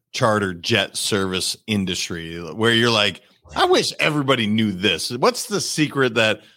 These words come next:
some of us that don't fly it often, right? We're n-, we're used to doing commercial, perhaps, regardless of status there. It's like, when you get to there, maybe there's something that we're all missing that you're like, "I wish everybody knew this one thing. This is what Farrington Jets,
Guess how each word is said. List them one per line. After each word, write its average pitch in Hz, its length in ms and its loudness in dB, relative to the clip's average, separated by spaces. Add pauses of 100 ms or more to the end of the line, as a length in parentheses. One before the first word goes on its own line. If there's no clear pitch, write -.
(120)
some 202 220 2
of 202 100 4
us 190 160 2
that 180 160 2
don't 180 280 2
fly 190 260 4
it 170 60 4
often, 170 360 2
right? 135 220 4
We're 131 140 0
n-, 131 340 -4
we're 123 120 -4
used 156 300 -6
to 165 60 -12
doing 175 280 0
commercial, 165 580 -2
perhaps, 156 640 2 (480)
regardless 123 760 0
of 135 80 -4
status 160 420 0
there. 170 280 2
It's 123 160 -2
like, 120 340 4 (480)
when 131 240 0
you 156 100 0
get 240 280 -4
to 185 100 0
there, 151 300 2
maybe 156 340 0
there's 196 220 -2
something 156 440 0
that 120 160 4
we're 113 200 4
all 113 160 6
missing 107 380 0
that 104 100 0
you're 101 100 -4
like, 101 200 0
"I 117 80 0
wish 120 280 0 (120)
everybody 107 460 2
knew 101 320 0 (260)
this 98 280 -2
one 117 260 4
thing. 98 340 -2
This 135 180 0
is 147 80 -8
what 143 240 0
Farrington 147 460 2
Jets, 143 340 2